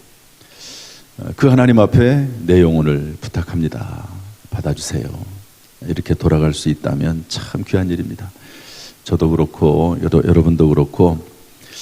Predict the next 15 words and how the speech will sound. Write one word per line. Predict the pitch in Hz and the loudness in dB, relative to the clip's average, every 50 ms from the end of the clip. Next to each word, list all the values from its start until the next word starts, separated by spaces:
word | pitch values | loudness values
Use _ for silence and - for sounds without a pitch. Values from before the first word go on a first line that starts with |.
| - - - _ 95 | -20 -20 -14 _ -6
이런 | 80 85 80 80 78 76 78 - | -4 -2 -2 -2 -4 -6 -8 -10
정말 | - - 87 90 104 110 113 107 104 | -10 -6 -4 0 2 4 4 4 2
복된 | - 104 - - - 101 98 | 0 -4 -2 0 0 0 0
죽음, | 92 - - - 78 76 71 80 82 87 - 92 | 0 -4 -8 -8 -8 -8 -10 -10 -14 -16 -10 -6
영적인 | 85 82 87 90 - - 92 78 85 82 | -2 -2 -2 -2 0 0 0 2 2 -2
죽음을 | 78 - 80 76 78 76 76 | -2 -2 -4 -2 -2 -2 -2
맞이할 | 73 76 78 76 85 85 80 78 | -2 -2 0 2 2 2 2 2
수 | - - 82 | 2 0 -2
있기를 | 76 - - - 80 78 76 76 76 | -2 -2 -2 -2 -2 -2 -2 -4 -4
주님의 | - 87 85 82 80 78 | -2 0 2 4 4 4
이름으로 | 78 78 78 76 78 76 78 | 4 2 2 2 0 0 0
축복합니다. | - - - 95 92 87 82 76 76 73 - - - - 87 82 76 - - - - - - _ - - - - - - - - - - - - - - _ - | -2 -2 0 2 4 4 4 4 2 0 -2 -4 -6 -8 -8 -8 -10 -12 -14 -16 -20 -20 -20 _ -20 -20 -20 -20 -20 -20 -20 -20 -20 -20 -20 -20 -20 -20 _ -12
어, | - 87 - | -12 -12 -4
다윗이, | - 92 95 104 104 - - 123 110 104 104 107 113 127 131 - | 0 4 4 6 6 4 4 4 6 6 6 6 4 4 2 -2
에, | - - 78 76 76 | -2 -4 -2 -2 -4